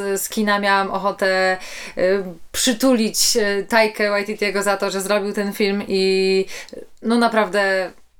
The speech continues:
bardzo się cieszę, że on się znalazł, y, i na Oscarach, i w naszych kinach. Z czystym sumieniem wam polecam film i, no, w zasadzie koniecznie się wybierzcie.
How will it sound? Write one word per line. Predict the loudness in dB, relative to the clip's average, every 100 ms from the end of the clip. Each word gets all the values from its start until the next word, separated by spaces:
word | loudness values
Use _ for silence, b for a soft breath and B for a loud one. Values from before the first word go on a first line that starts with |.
| 0
bardzo | 2 2
się | 0 -4
cieszę, | -4 -2 -2
że | -2
on | -4
się | -4
znalazł, | -2 0 0 -2 -4 -2
y, | -2 -2 -2
i | 0 2
na | 0
Oscarach, | -2 -2 0 2 0 -2 -4 -4
i | -2 -2 0
w |
naszych | 0 0 -4
kinach. | -2 0 0 0 -2 -8
Z | -10 -2
czystym | 0 2 2
sumieniem | 4 4 4
wam | 2 2
polecam | 4 4 4 0 0
film | 0 0 0
i, | 0 -2 0 -2 -2 0
no, | 0 0
w | 0
zasadzie | 0 0 0
koniecznie | 4 4 4 0 -2
się | -2 -4
wybierzcie. | -2 -2 -4 -6 -12